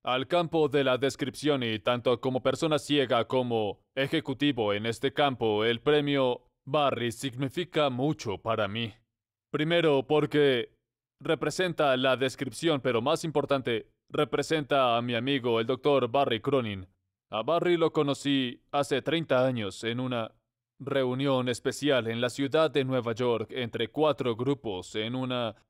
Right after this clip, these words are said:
época en que la descripción era un poco más que una esperanza y un sueño. Desde entonces se ha convertido en una gran realidad, y en gran parte se lo debemos al doctor Barry Cronin.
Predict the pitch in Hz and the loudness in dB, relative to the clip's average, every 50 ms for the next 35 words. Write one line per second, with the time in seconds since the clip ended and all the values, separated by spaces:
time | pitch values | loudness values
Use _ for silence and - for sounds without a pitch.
0 | _ _ _ - 147 151 175 175 - 180 160 - - 156 147 139 135 - - - | _ _ _ -4 -2 -2 -2 0 -2 -4 -4 -2 0 2 2 2 2 0 -2 -4
1 | 156 156 147 120 - 143 135 135 131 123 131 - - 139 135 113 - - 143 135 | -4 -4 -4 -2 -2 0 0 0 0 0 -2 -4 -4 -8 -8 -6 -2 -2 0 0
2 | 135 135 127 123 127 123 - 135 131 - - 123 123 127 127 123 117 - - 127 | 0 2 0 0 -2 0 -2 -2 -2 -2 -2 -4 0 0 0 0 -2 -2 -6 -6
3 | 123 120 117 - - 117 113 117 123 127 117 - 107 98 98 107 107 104 - 127 | -4 -4 -4 -4 -2 -2 0 0 0 -2 -2 -4 -6 -6 -4 -6 -8 -6 -4 -2
4 | 123 120 117 113 101 95 _ _ _ _ _ _ _ _ - - 147 156 156 131 | 0 0 0 -2 -6 -8 _ _ _ _ _ _ _ _ -6 -2 0 0 0 0
5 | 139 147 143 135 - 175 180 170 156 - - 139 131 127 - - 156 160 170 - | 0 -2 -2 0 0 0 2 2 0 0 0 0 0 0 0 2 2 2 2 2
6 | 180 175 170 170 156 - 175 170 156 160 156 151 156 160 156 147 139 139 143 143 | 0 2 2 0 0 2 0 2 4 4 4 4 4 2 2 2 2 2 2 2
7 | 143 135 131 127 120 113 113 117 110 127 127 120 - _ _ _ _ _ - - | 2 2 0 0 0 0 0 0 0 0 0 -2 -4 _ _ _ _ _ -12 -8
8 | 110 113 120 123 127 127 131 135 131 147 147 151 143 123 - 170 160 - - 143 | -6 -4 -2 -2 0 0 -2 -2 0 0 0 0 0 2 2 2 2 2 2 0
9 | 135 127 - 143 143 147 135 165 156 180 175 165 151 - 151 147 143 143 - 151 | 0 0 0 0 0 2 2 2 2 2 2 0 0 0 0 0 0 0 2 0
10 | 143 123 127 143 131 127 117 - 135 127 139 135 127 117 107 92 | 0 2 2 2 2 0 -2 -2 0 2 2 2 2 -2 -6 -8